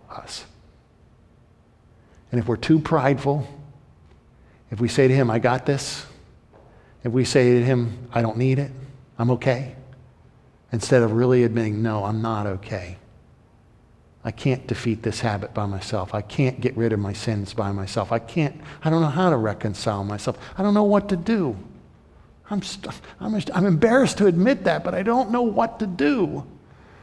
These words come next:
And God is saying, "My child,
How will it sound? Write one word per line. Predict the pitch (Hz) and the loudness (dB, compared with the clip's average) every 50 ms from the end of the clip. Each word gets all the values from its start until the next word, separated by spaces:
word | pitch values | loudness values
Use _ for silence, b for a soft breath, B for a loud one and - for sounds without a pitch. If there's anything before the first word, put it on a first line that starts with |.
| b b b b b b b b b b b | b b b b b b b b b b b
And | - 160 147 143 | -4 -2 0 2
God | 139 151 156 151 | 2 2 2 2
is | 147 143 | 0 0
saying, | 147 - 160 151 135 135 123 110 | -2 -2 -2 -2 -2 0 0 0
"My | 113 123 131 127 | 0 0 -2 -2
child, | - - 151 139 131 117 104 104 104 98 | -2 0 0 0 0 0 0 -2 -2 -2